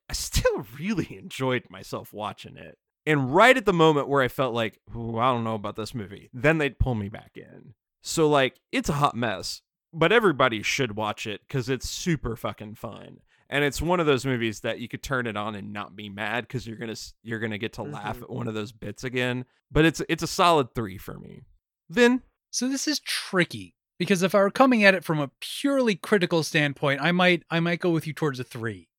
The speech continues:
Speaker 3: I think, however, from a just, it's a movie that, like,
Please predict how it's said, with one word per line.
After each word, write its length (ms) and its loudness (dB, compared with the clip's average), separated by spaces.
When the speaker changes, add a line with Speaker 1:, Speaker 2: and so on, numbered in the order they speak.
Speaker 3:
I 180 -2
think, 680 2
however, 500 6
from 280 4
a 160 0
just, 380 0
it's 180 4
a 80 6
movie 320 4
that, 180 0
like, 460 -2